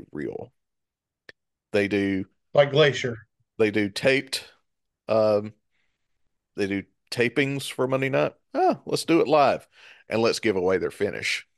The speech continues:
Speaker 1: on the, on the match. So around this time, well, that's where Ted Turner says, "Hey, well, all right, let's give 'em," he gets on the phone with whomever is in charge of T N T at the time, which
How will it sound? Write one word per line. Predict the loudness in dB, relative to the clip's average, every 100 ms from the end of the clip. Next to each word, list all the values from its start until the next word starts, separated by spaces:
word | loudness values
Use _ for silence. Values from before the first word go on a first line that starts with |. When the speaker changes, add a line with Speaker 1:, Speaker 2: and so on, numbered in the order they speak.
| _ _ _ _ _ _ _ -4
Speaker 1:
on | -2 0
the, | -2
on | -2 -4
the | -4
match. | -6 -4 -6 -8 -12 _ _ -20 -20 _ _
So | -2 4 6 6 4 0 _ _ _ _ _ _ _ _ _ _ _ -2
around | 4 4 4
this | 2 2
time, | 0 0 0
well, | 0
that's | 2 2 2
where | 2 2 2 -2 _ _ _ _ -6
Ted | -2 0
Turner | 0 -4 -4
says, | -2 -2 -2 2
"Hey, | 4 4 0 _ _ _ _ _ _ _ _ _ _ _ _ _ _ _ 0
well, | 2 2 0 -12 _
all | 2
right, | 4 4 0 _ _ _ _ _ _ _ _ _
let's | -4 -4
give | 0 2 4
'em," | 2 0 -8
he | -8 -8
gets | -2 -2 2
on | 0 0
the |
phone | 0 2 2 0
with | -2 -4 -6
whomever | -6 -2 0 0 2 0
is | -2 -4
in | -4 -2
charge | 0 0
of | -2
T | -4 -4
N | -4
T | -2 -2
at | -2
the | -2
time, | -4 -2 -4
which | -6 -8